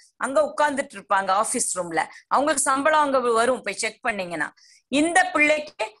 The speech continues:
ஒரு பிரின்சிபாலாவோ இல்ல gazetted பொசிஷன்லயோ daily போயிட்டு தான் வருவாங்க. அவங்க வேற வேலை என்ன பண்றாங்க? daily டிராமாக்கா போறாங்க இல்ல, அவங்க கோயம்புத்தூர் ஸ்கூலுக்கும் இதுக்கும்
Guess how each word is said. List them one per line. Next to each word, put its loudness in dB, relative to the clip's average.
ஒரு 2
பிரின்சிபாலாவோ 0
இல்ல 2
gazetted -2
பொசிஷன்லயோ 0
daily 0
போயிட்டு -2
தான் 0
வருவாங்க. -2
அவங்க -4
வேற 0
வேலை 0
என்ன -4
பண்றாங்க? -6
daily -4
டிராமாக்கா -4
போறாங்க -4
இல்ல, -6
அவங்க 0
கோயம்புத்தூர் -2
ஸ்கூலுக்கும் -2
இதுக்கும் -4